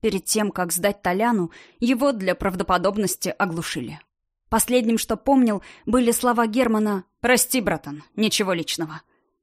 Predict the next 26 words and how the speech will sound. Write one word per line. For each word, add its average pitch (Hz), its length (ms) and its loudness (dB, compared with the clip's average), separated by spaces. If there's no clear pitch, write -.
И 320 120 2
обрушившийся 233 800 0
вслед 202 360 -2
за 180 100 -2
этим 180 500 -4
на 180 80 0
затылок 208 580 -6
тяжёлый 156 480 -6
удар. 151 400 -10
Герман 285 480 6
ударил 190 340 2
гуманно. 156 580 -2
Симптомов 254 580 2
сотрясения 220 560 0
мозга 214 420 0
Кирилл 220 360 0
у 220 60 -4
себя 214 280 0
не 214 140 2
определил. 208 500 -2
Ему 254 340 6
разрешили 233 540 4
принять 226 420 2
болеутоляющее 233 920 0
из 185 140 -6
аптечки. - 560 -6